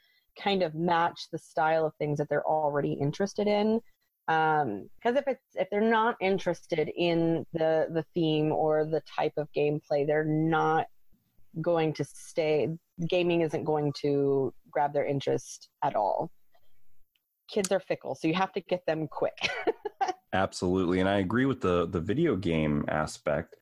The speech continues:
Speaker 2: My youngest loves, uh, Fortnite, which is, uh, you know, a, a online shoot 'em up game sensation. But he, uh, his brother loves Monopoly,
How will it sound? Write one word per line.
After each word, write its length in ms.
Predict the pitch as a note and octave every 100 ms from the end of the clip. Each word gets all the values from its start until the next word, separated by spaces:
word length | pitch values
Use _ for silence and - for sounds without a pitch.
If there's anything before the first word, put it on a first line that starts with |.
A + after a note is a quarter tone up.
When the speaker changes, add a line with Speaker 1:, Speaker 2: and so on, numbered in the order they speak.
| _
Speaker 2:
My 200 | F2+ F2
youngest 640 | E2 E2 F#2+ G#2+ G#2 G2 -
loves, 960 | E2+ E2+ F2+ F2+ F#2 F2 F#2+ - - -
uh, 600 | F2 E2+ D#2+ D#2+ D#2+ E2 -
Fortnite, 840 | - - F#2 F2 - D2 A#1 G#1+ - _
which 240 | E2 D#2 -
is, 320 | D2 C#2 - - - - - -
uh, 320 | C#2 C2 B1 -
you 140 | - D#2+
know, 160 | C#2+
a, 960 | C#2 C#2+ D2+ C4+ C4+ - - - _ -
a 160 | - - -
online 840 | E2+ F2+ F2+ E2 E2 D#2 D#2 D#2 -
shoot 320 | - - F2+
'em 100 | F2
up 200 | E2 E2+
game 480 | E2 D#2 D2+ D2 C#2+
sensation. 880 | - C#2+ - F#2 F#2 - E2 D2+ - - - - -
But 240 | F#2 E2+ _ _
he, 680 | - - G2 G2+ G2+ G2+ - - _
uh, 260 | F2+ E2+ E2
his 200 | E2+ E2+
brother 400 | G2 A2 C#3 G#2
loves 380 | F2 E2+ E2 D#2+
Monopoly, 800 | E2 E2 A2 - F#2 D#2+ D2+ E2